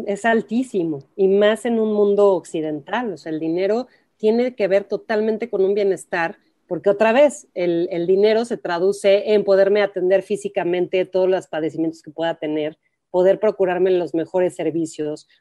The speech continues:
poder tener la mejor ropa, poder tener la mejor comida. O sea, está total y absolutamente relacionado. O sea, si viviéramos en un lugar o en, en estos, eh, mecanismos sociales como el kibutz,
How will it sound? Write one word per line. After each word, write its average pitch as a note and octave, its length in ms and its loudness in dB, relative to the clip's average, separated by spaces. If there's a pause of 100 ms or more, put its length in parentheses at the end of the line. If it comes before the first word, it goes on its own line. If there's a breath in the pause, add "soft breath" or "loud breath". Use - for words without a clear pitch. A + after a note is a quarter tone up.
poder G3+ 240 4
tener G3+ 220 0
la G3 80 2
mejor F#3 340 0
ropa, E3+ 540 -2 (200)
poder G3 260 4
tener A3 200 2
la A3 100 4
mejor G3 300 0
comida. G3 720 4 (200)
O F3+ 80 -10
sea, G3 320 -2 (180)
está A3 640 -4
total A3+ 480 -2
y A#3+ 40 0
absolutamente G3 680 0
relacionado. F3+ 300 -4
O F#3 40 -4
sea, G3 140 2
si F#3+ 100 -2
viviéramos A3+ 500 2
en F#3 100 2
un F#3+ 100 4
lugar G3 340 2
o E3+ 160 0
en, E3+ 220 -4
en G3 200 2
estos, G#3 520 -4
eh, F3+ 140 -4
mecanismos F#3 580 2
sociales F3 460 -6
como D#3+ 180 -8
el D3+ 100 -8
kibutz, F3+ 560 0